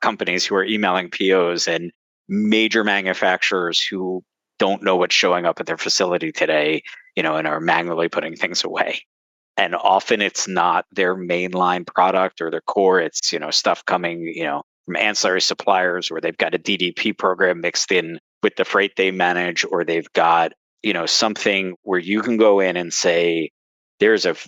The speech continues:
very clear R O I to us coming in and helping you automate bookings." We had one of the largest exporters out of the U S.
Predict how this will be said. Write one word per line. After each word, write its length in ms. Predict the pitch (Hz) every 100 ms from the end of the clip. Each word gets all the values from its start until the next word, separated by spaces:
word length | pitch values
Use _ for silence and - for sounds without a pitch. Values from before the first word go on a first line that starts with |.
| 92
very 360 | 104 98 104 104
clear 440 | - 110 95 95
R 360 | - 92 90 90
O 180 | 87 80
I 420 | 78 85 113 139 _ _ _ _ -
to 260 | - 98 -
us 260 | 98 104 -
coming 280 | 123 107 98
in 140 | 92
and 100 | 85
helping 540 | - 101 95 120 98
you 260 | 92 92 95
automate 680 | 87 87 87 80 85 82 80 - _ _ -
bookings." 360 | 92 - 80 101
We 60 |
had 80 | 98
one 140 | 95
of 80 | 95
the 80 | 87
largest 460 | 87 92 98 101 92
exporters 520 | - - 92 82 87
out 120 | 82
of 60 | 80
the 80 |
U 240 | 85 85 87
S. 360 | 82 80 -